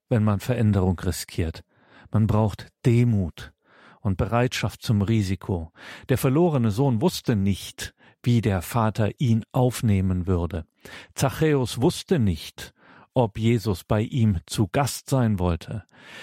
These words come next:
Wer zu einem anderen Menschen sagt, „Ich liebe dich“, weiß nicht, wie die Antwort ausfällt und ob die Enttäuschung groß sein wird.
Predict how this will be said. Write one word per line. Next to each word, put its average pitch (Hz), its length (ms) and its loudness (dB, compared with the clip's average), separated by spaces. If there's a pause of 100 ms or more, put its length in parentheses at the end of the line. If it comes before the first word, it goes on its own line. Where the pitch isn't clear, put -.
(120)
Wer 175 220 0
zu - 160 -2
einem 120 300 0
anderen 135 360 2
Menschen 123 440 2
sagt, 117 500 -2 (160)
„Ich 123 300 0
liebe 123 400 2
dich“, - 480 -6 (480)
weiß 98 400 0
nicht, 107 420 0
wie 120 80 2
die 110 140 2
Antwort 117 500 0
ausfällt 104 600 -2 (800)
und 104 200 -2
ob 139 240 -4
die 117 160 0
Enttäuschung 113 580 0
groß 90 320 -4
sein 85 280 -2
wird. 82 320 -8